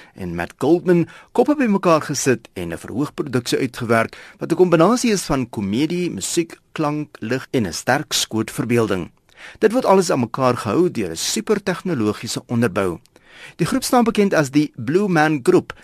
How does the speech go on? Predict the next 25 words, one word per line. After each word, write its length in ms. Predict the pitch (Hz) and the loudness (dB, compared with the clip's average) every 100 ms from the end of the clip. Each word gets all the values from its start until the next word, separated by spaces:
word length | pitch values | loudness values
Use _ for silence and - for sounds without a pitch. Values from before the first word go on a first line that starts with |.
| _ _ | _ _
en 100 | 87 | -8
hulle 160 | 80 | -6
jongste 380 | 85 151 - - | -2 -2 -2 -4
vertoning 580 | 135 123 131 160 196 185 | -6 -2 2 2 2 -2
is 160 | 110 - | -6 -6
tans 240 | 190 208 | -4 -4
te 120 | - | -4
sien 300 | 196 185 160 | -4 -2 0
by 80 | 127 | 0
die 160 | 113 - | -2 -2
Teatro 540 | 147 160 175 139 127 | 0 2 2 2 2
Monte 340 | 101 92 101 - | 0 -6 -6 -10
Cassino 520 | 90 - 175 165 120 | -10 -8 -2 0 -2
hier 280 | 92 95 85 | -4 -6 -6
in 100 | 87 | -8
Johannesburg. 680 | 85 90 92 76 82 - - _ _ _ _ - - - - | -8 -8 -8 -8 -10 -10 -18 _ _ _ _ -20 -20 -4 4
Van 140 | 208 | 6
meet 200 | 233 277 | 8 6
af 120 | 277 | 6
word 160 | 185 170 | 6 6
die 60 | 160 | 4
gehoor 320 | 139 123 127 | 2 2 2
betrek 440 | - - 117 135 104 | -2 -10 -10 -10 -10
met 140 | 90 120 | -4 0
allerlei 320 | 123 123 | 2 2